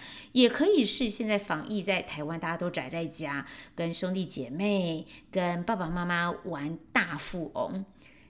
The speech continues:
哪里有交谈、有互动，在哪里就有一个完美的沟通练习场。问题是，这一些 moment，我们每天都在说话，每天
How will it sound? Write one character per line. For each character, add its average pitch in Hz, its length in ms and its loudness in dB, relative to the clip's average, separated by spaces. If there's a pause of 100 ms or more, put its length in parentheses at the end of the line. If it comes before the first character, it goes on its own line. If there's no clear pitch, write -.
(140)
哪 339 160 0
里 427 120 6
有 254 100 4
交 240 300 -4
谈、 196 500 -6
有 160 120 0
互 202 260 -4
动， 202 260 0 (240)
在 226 180 -6
哪 165 300 -4
里 226 240 -4 (220)
就 180 240 -2
有 - 140 -4
一 101 160 -6
个 - 300 -4
完 165 200 -4
美 214 280 4
的 - 260 -12 (100)
沟 175 180 -2
通 170 280 -6
练 147 180 -2
习 - 260 -8
场。 - 200 -8 (600)
问 311 380 0
题 143 320 -4
是， - 440 -6 (320)
这 247 100 -2
一 233 160 0
些 226 420 -2 (220)
moment， 240 600 4 (120)
我 202 100 -4
们 214 120 -2
每 220 340 -2
天 233 480 -2
都 277 220 0
在 262 120 2
说 208 280 -4
话， - 420 -10
每 175 220 -4
天 196 420 -2